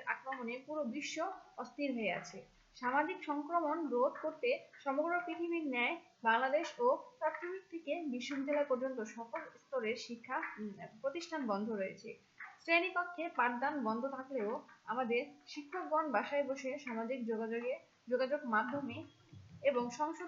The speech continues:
টিভি চ্যানেলে বাংলাদেশ সরকার কর্তৃক ক্লাস পরিচালনা করা হচ্ছে। শিক্ষায় ইলেকট্রনিক প্রযুক্তি ব্যবহার করে শিক্ষা খাতকে আধুনিকায়ন করার ই-লার্নিং বা ইলেকট্রনিক শিক্ষা।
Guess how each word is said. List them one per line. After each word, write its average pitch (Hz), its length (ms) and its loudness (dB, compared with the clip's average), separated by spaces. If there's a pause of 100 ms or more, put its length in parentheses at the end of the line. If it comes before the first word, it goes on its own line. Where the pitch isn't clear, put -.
টিভি 294 240 -8
চ্যানেলে 247 500 -4 (480)
বাংলাদেশ 233 480 0
সরকার 240 340 0 (260)
কর্তৃক 320 340 -6
ক্লাস 302 280 4 (120)
পরিচালনা 277 640 2 (100)
করা 214 180 2
হচ্ছে। - 360 -6 (1040)
শিক্ষায় 339 480 0 (140)
ইলেকট্রনিক 370 540 -2
প্রযুক্তি 294 360 0
ব্যবহার 254 320 2
করে 269 320 -2 (480)
শিক্ষা 320 360 -6
খাতকে 311 440 2
আধুনিকায়ন 285 760 0 (300)
করার 240 460 2 (1300)
ই-লার্নিং 294 640 4
বা 302 160 6 (100)
ইলেকট্রনিক 269 520 2 (280)
শিক্ষা। 214 420 -10